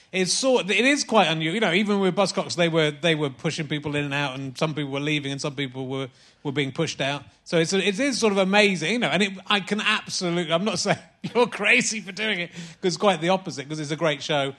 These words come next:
But, you know, Stephen Fry was on, I think, just after it, uh, on this, uh, just after he decided to stop doing it, and he was talking about the,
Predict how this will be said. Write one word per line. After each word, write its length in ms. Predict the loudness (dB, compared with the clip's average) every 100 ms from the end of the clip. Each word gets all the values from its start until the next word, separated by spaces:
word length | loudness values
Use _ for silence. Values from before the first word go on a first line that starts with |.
| -6
But, 120 | 0 4
you 120 | 4
know, 80 | 2
Stephen 360 | 4 4 4
Fry 240 | 4 6 6
was 160 | 6
on, 480 | 4 4 2 -4 -8 -8
I 60 | -4
think, 180 | -4
just 220 | -2 -2 -2
after 380 | -2 -4 -4
it, 120 | -2 -4
uh, 80 | -4
on 160 | -2
this, 220 | -2 -2
uh, 160 | -4 -6
just 200 | -8 -8
after 240 | -10 -8 -6
he 80 | -6
decided 540 | -6 -6 -6 -6 -6
to 140 | -6 -6
stop 200 | -8 -4
doing 180 | -2 -2
it, 40 |
and 80 | -2
he 100 | -4
was 160 | -4 -4
talking 240 | -6 -2
about 180 | -2 -2
the, 220 | -2 -4